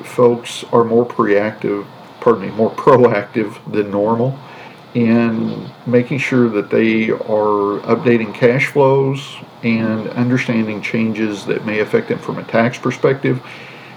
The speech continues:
Preferably doing that before they get into harvest, anticipating some yields, anticipating prices, and looking at those numbers so that they're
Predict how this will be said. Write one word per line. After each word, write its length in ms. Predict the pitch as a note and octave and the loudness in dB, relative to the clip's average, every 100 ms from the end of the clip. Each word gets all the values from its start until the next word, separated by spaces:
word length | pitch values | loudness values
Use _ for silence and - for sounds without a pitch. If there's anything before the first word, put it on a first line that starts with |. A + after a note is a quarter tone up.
| - - - | -20 -20 -4
Preferably 500 | - F#3+ - G3+ F3 | 2 2 2 4 4
doing 440 | C3+ B2+ D3 D#3+ | 4 4 4 2
that 200 | D3+ D3 | 2 2
before 300 | C3+ B2 C3+ | 0 2 4
they 140 | B2 A2+ | 4 2
get 240 | G#2 - | 0 -2
into 260 | A2 A#2 C#3 | 0 2 2
harvest, 640 | C#3+ D3+ C#3 C#3+ C3+ - - - | 4 4 4 0 0 -12 -12 -8
anticipating 720 | G#2 - B2+ A#2 B2 A#2 G#2+ | -4 0 0 0 0 0 0
some 200 | - A2 | -2 0
yields, 680 | A2+ D#3 D3+ C#3+ D3 - - - - - - | 0 4 4 2 -2 -12 -16 -20 -20 -20 -12
anticipating 720 | G#2 G#2+ A#2 A#2 A#2 G#2+ G2+ | -8 -2 -2 -2 -2 -2 -2
prices, 640 | F#2+ C#3+ C#3 C#3 C3+ B2 A#2 - | -2 2 2 2 -2 -2 -4 -8
and 260 | A2 G#2 A2 | -8 -2 4
looking 440 | D3 D#3 C3+ - - | 4 4 0 -2 -2
at 180 | G#2 G#2+ - A2+ G#2+ | -2 -2 -8 -18 -2
those 280 | G#2+ G#2+ A2 | 0 0 -4
numbers 600 | G#2+ A2+ A2 A2+ A2 - - - - - - - | -4 -2 2 0 0 -6 -16 -18 -20 -20 -20 -16
so 360 | - - C3 B2+ | -4 4 4 4
that 480 | A2+ A2+ A2 A2 - - A#2+ F#2+ | 4 4 4 0 -2 -10 -12 -2
they're 500 | A#2+ A#2+ B2 B2 A#2+ | 2 4 6 4 0